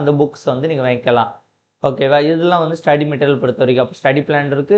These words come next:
ஸ்டடி மெட்டீரியல்ஸ்லாம் நீங்க வந்து வாங்கிட்டீங்க. ஓகே, இந்த ஸ்டடி மெட்டீரியல் வந்து எல்லாமே வந்து மொத்தமா வாங்க வேண்டிய அவசியம் இல்லை, கொஞ்சம் கொஞ்சமா வந்து வாங்க. ஃபர்ஸ்ட் எடுத்தோடனே வந்து பாத்தீங்கன்னா அவுட் சோர்ஸ் புக்ஸ் எல்லாம் வந்து வாங்காதீங்க. ஓல்டு ஸ்டூடெண்ட்ஸ் வந்து அவுட் சோர்ஸ் புக்ஸை வாங்கி படிங்க.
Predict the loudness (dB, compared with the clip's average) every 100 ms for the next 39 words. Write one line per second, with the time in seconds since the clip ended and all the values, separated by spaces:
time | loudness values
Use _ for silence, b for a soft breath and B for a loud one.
0 | 2 0 0 -2 -2 0 2 0 0 -2
1 | 0 -2 -2 0 0 0 0 0 -2 -4
2 | -10 _ _ _ _ -4 0 0 0 0
3 | 0 0 -2 0 0 0 0 2 2 2
4 | 0 -2 -4 -2 0 0 0 0 0 0
5 | 0 2 2 2 -2 -2 -4 -2 -2 0
6 | -2 -2 -2 -2 -2 -2 -2 -4 -2 -4
7 | 0 0 0 0 -2 0 0 -2 -2 -2
8 | -4 -4 _ _ _ 0 0 0 -2 -2
9 | -2 -2 0 0 0 2 0 2 0 0
10 | 2 2 2 -2 -2 -2 -2 -2 0 0
11 | 0 -2 0 -4 -2 -2 0 -2 0 -2
12 | -4